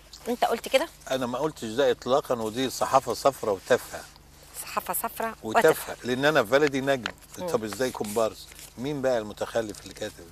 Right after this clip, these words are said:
Speaker 2: ده؟
Speaker 1: مم.
Speaker 2: اكيد هذا الرجل اللي كاتب
Speaker 1: هي في
Speaker 2: تخلف،
Speaker 1: تمانية يونيو.
Speaker 2: تخلف عن ركب الزمن.
Speaker 1: ليه
Speaker 2: او
Speaker 1: بقى؟
Speaker 2: مفهوم التخلف يعني.
Speaker 1: ده في الجمهوريه.
Speaker 2: يعني في حد برضه
Speaker 1: ها؟
Speaker 2: يكتب كده الا اذا كان يعني فاقد البصيره.
Speaker 1: طب بص على الشاشه كده يا محي.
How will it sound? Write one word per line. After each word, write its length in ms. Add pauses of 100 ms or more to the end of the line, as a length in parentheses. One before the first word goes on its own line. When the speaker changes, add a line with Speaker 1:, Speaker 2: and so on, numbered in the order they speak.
Speaker 2:
ده؟ 60
Speaker 1:
مم. 80 (760)
Speaker 2:
اكيد 320
هذا 260
الرجل 280
اللي 180
كاتب 320 (100)
Speaker 1:
هي 60
في 160
Speaker 2:
تخلف، 380
Speaker 1:
تمانية 460
يونيو. 200
Speaker 2:
تخلف 500
عن 160
ركب 280
الزمن. 360 (420)
Speaker 1:
ليه 200
Speaker 2:
او 60
Speaker 1:
بقى؟ 100
Speaker 2:
مفهوم 280
التخلف 540 (100)
يعني. 1400
Speaker 1:
ده 140
في 100
الجمهوريه. 680 (120)
Speaker 2:
يعني 220
في 160
حد 260
برضه 180
Speaker 1:
ها؟ 80
Speaker 2:
يكتب 300
كده 240
الا 180
اذا 160
كان 260
يعني 320 (680)
فاقد 260
البصيره. 460
Speaker 1:
طب 160
بص 160
على 120
الشاشه 360
كده 200
يا 40
محي. 220